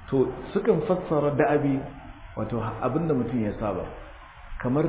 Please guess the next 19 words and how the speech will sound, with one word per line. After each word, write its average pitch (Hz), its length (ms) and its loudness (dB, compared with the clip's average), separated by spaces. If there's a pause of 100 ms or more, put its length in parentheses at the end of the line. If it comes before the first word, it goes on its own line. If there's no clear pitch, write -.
(120)
tada 156 680 2
irin 151 500 8
ta 147 100 0
Fir'auna 123 560 2
da 92 100 0
gidan 92 360 0
shi. - 200 -10 (100)
Shi 262 300 0 (140)
Fir'auna 120 840 0 (720)
suna 170 280 4
ne 143 140 4
na 113 140 4
sarauta. - 440 -4 (840)
Duk 151 200 4
waɗanda 160 560 4
suka 143 200 -2
zauna 127 320 2
a 110 60 -2
kan 123 220 -4